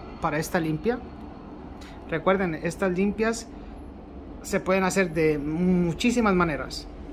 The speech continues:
¿ok? Esta es una de ellas. Esta la pueden hacer el día que ustedes quieran, el día que ustedes quieran, en el momento que ustedes decidan.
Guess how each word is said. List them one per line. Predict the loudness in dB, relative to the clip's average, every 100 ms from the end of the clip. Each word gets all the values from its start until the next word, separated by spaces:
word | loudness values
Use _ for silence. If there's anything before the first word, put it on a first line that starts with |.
| -10
¿ok? | -2 2 2 0 -10 -10 -2
Esta | -2 2 2
es | 4
una | 6 8
de | 8
ellas. | 8 4 -8 -12 -12 -12 -12 -12 -12 -12 -12 -12 -12 -12 -10 -10 -12 -12 -12 -12 -4 0
Esta | 4 4
la | 4
pueden | 4 2
hacer | 4 4
el | 4
día | 2
que | 2
ustedes | 0 2 2 2
quieran, | 4 4 4 -4 -12 -12 -6
el | 0
día | 2 2
que | 2
ustedes | 2 2 2 2
quieran, | 2 2 0 -6 -4
en | -2
el | -2
momento | -2 0 0 0
que | -2
ustedes | -2 0 2 0
decidan. | -2 -2 -2 -2